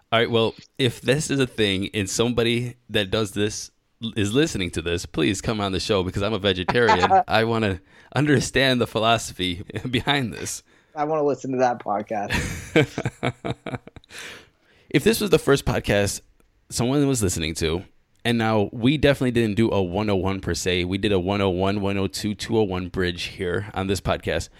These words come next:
Speaker 1: But what would you tell them?
Speaker 2: So I'm not into the whole do your own research thing. I am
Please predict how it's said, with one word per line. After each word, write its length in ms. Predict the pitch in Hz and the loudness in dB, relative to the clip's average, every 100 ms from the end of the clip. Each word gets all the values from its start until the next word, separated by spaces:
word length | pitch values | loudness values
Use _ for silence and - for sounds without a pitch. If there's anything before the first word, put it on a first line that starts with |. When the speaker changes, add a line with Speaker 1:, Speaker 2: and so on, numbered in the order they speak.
| - | -6
Speaker 1:
But 120 | - 160 | 2 4
what 140 | 196 | 6
would 140 | 180 | 4
you 80 | 131 | 2
tell 160 | 113 85 | 0 -2
them? 200 | 62 - - _ _ | -2 -12 -20 _ _
Speaker 2:
So 460 | - - 170 170 - | -2 4 6 4 2
I'm 160 | 147 240 | 2 2
not 160 | 311 | 2
into 240 | 202 180 170 | 0 0 0
the 100 | 160 | 4
whole 140 | 156 | 4
do 120 | 127 | 2
your 180 | 135 131 | 2 2
own 120 | 123 | 2
research 500 | 113 113 107 107 95 - | 0 -2 -2 -6 -6 -8
thing. 280 | 78 65 - _ _ - | -8 -8 -14 _ _ -2
I 140 | 135 | 2
am 480 | 151 147 180 190 175 | 2 2 2 2 -2